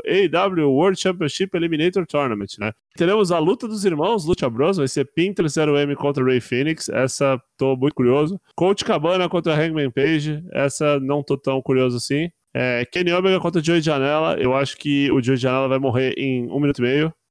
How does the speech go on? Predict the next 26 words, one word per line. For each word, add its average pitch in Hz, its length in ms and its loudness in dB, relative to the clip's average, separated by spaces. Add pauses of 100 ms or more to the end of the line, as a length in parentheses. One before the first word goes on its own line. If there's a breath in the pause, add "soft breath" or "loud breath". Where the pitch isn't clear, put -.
(120)
E 170 300 0
Warlow 180 540 2
e 170 80 2
Jungle 175 240 0
Boy. 107 280 0 (280)
Eu 151 180 2
acho 147 220 -2
que 160 500 4
se - 220 -2
for 147 200 0
o 143 60 2
cruzamento 135 480 -2
se - 80 -6
manter, 127 400 0
passa 147 260 -4
o 127 40 -10
Jungle 131 280 0
Boy 131 200 2
e 139 40 4
o 135 100 4
Omega 131 340 0
mata 123 260 -2
o - 20 -6
Jungle 123 240 -2
Boy 117 160 0
também. 104 260 -8